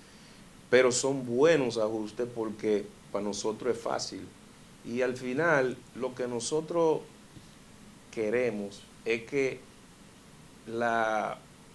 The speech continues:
la plataforma se le haga fácil al entrenador, al equipo y al pelotero, porque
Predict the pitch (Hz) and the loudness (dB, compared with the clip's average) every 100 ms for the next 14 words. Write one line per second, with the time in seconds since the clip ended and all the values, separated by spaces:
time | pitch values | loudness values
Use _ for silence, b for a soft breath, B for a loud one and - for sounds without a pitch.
0 | - 110 110 110 113 113 104 - 151 143 | -8 0 0 0 -2 0 -4 2 4 4
1 | 117 107 104 107 107 120 127 120 123 127 | 2 -4 -4 -2 0 0 -2 -2 -2 -2
2 | 123 110 - - 117 151 156 151 156 151 | -2 -6 -10 -2 0 2 0 0 0 2
3 | 123 107 113 - - - - - B B | 2 0 -4 -14 -20 -20 -20 -20 B B
4 | B B - 131 156 156 151 151 117 - | B B 0 6 6 6 2 -2 -2 -8
5 | - - - - 107 107 120 120 127 104 | -10 -14 -20 -10 0 2 2 0 -4 -2
6 | 135 143 110 - - - - - B B | 0 0 0 -6 -16 -20 -20 -20 B B
7 | B - 117 113 110 117 113 | B -10 -2 0 0 2 2